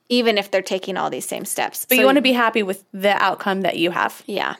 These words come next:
Speaker 2: So, do it.
Speaker 1: Whew.
Speaker 2: Next week. Next week is a big one.
Speaker 1: Yeah, next week.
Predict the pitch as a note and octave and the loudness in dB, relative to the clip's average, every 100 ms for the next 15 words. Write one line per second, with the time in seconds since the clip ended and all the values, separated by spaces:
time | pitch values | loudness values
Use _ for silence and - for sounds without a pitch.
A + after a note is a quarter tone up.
0 | _ - - - _ _ _ - - - | _ -2 0 -2 _ _ _ -20 -4 2
1 | G4 F4+ - - - D5+ E5 B4 C#4+ A3 | 6 4 2 -10 4 8 10 8 4 2
2 | G#3 G#3+ - F4+ E4 - - F4 B3+ C4+ | 0 2 2 4 4 0 -10 -2 -2 2
3 | D4 D4 D#4+ D#4 F4+ F#4+ F4 A3+ A3 A3 | 2 4 4 6 4 4 4 6 6 6
4 | G3 G3 G#3 - C#4+ F#4 F4+ | 4 2 -2 -4 0 0 0